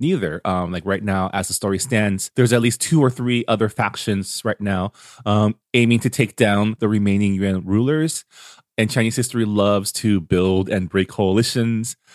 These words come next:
Um, so I wonder if we'll get more of the military campaign to take control of China, or if we'll just skip straight to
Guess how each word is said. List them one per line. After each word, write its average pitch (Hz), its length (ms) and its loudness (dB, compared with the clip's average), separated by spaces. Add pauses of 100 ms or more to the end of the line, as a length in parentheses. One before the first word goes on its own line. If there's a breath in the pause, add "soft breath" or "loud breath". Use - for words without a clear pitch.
(440 loud breath)
Um, 95 880 -2 (200)
so 147 140 2
I 131 40 6
wonder 139 320 4
if 127 160 -4
we'll 127 100 2
get 123 300 -4
more 117 280 0
of 107 200 -2
the 107 100 -2
military 107 560 -2
campaign 98 540 -6
to 90 480 -6 (340 soft breath)
take - 160 0
control 120 340 0
of 104 80 -2
China, 156 480 2
or 117 200 2
if 123 100 -4
we'll 127 80 -2
just 135 160 -4
skip - 220 -8
straight 123 280 -4
to 127 460 -4